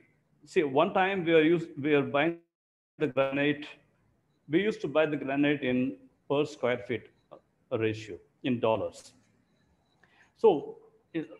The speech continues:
some of the products of, uh, granite, what we buy from Brazil, which we bought by twenty dollars per square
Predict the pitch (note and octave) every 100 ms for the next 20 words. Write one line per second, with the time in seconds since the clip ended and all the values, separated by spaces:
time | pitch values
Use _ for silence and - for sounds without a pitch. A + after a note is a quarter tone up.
0 | - - G#3+ B3+ G3 F3 E3+ F#3 E3+ D#3+
1 | D3 D3+ C3 C3 - B2 C#3 C#3+ C#3 C3
2 | C#3 C#3 B2 C3+ C#3 B2 A#2+ B2+ D3 D3+
3 | D3 - _ _ _ _ _ _ _ -
4 | C3 E3+ - D3 A2 D3+ B3+ - - C#3
5 | C3 C3 D#3+ E3 D#3 D#3+ D#3+ - C#3 -
6 | C#3+